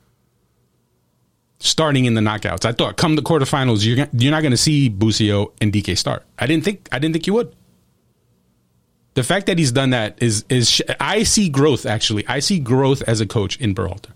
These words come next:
where he's going away from, from where, what probably was, what you could definitely say was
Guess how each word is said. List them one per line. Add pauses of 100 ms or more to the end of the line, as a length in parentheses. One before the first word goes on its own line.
(200)
where
he's
going
away (120)
from, (260)
from
where,
what (320)
probably
was,
what
you
could
definitely
say
was